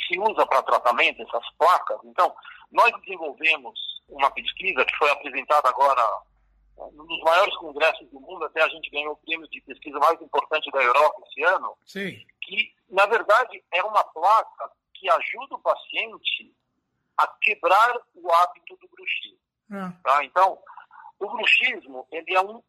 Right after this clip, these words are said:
Speaker 1: hábito, ele é um automatismo que teu cérebro fez por algum motivo, em algum momento da tua vida, ele fez com que você começasse a apertar os dentes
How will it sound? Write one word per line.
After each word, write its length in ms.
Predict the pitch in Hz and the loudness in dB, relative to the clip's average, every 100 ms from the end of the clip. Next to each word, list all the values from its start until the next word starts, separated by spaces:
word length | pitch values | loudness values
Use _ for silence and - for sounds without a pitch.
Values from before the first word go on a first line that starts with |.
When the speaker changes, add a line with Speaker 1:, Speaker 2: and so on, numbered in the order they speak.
| _ - | _ 0
Speaker 1:
hábito, 480 | 190 - - _ _ _ _ _ - | 2 0 -6 _ _ _ _ _ -12
ele 140 | 135 | -10
é 60 | 160 | -8
um 180 | 170 165 | 0 4
automatismo 1160 | 190 185 196 208 190 - 196 202 185 226 262 - _ | 4 2 -2 -2 0 -4 -6 -10 -14 -12 -12 -14 _
que 80 | 339 | -12
teu 180 | 370 349 - | -8 -8 -2
cérebro 460 | 175 170 175 - - - | 2 4 2 -4 -8 -8
fez 260 | - - - - - - - _ | -6 -6 -6 -12 -16 -16 -20 _
por 120 | - | 0
algum 260 | 139 - 208 | 2 2 -2
motivo, 720 | 226 185 - 143 135 139 147 - | -2 -2 -2 -2 -4 -6 -14 -14
em 340 | - 120 254 - 262 | -20 -16 -12 0 0
algum 220 | 127 185 | 0 -2
momento 400 | 180 147 139 135 | -2 -2 -4 -4
da 120 | 135 | -4
tua 220 | - 170 | 2 2
vida, 260 | - 170 190 | 2 -4 -4
ele 120 | - - | -4 -2
fez 240 | - 370 | -2 -4
com 160 | - 359 | -6 -10
que 300 | - 392 370 _ _ | -10 -10 -14 _ _
você 260 | - 151 190 | -8 -4 -2
começasse 480 | 196 175 165 190 196 | 0 2 2 2 4
a 40 | 190 | 0
apertar 500 | 180 170 170 165 165 165 | -2 2 4 4 2 -10
os 140 | 160 | -16
dentes 280 | 156 165 165 | -12 -12 -12